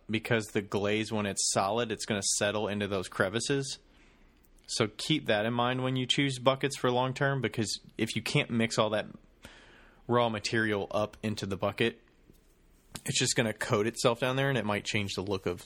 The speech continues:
what the glaze ends up looking like. So consider that too.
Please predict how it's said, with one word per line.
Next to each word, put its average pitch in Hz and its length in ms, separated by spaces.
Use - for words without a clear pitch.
what 101 160
the 95 60
glaze 92 400
ends 101 140
up 87 180
looking 92 320
like. 87 260
So 90 400
consider 104 480
that 95 280
too. 90 420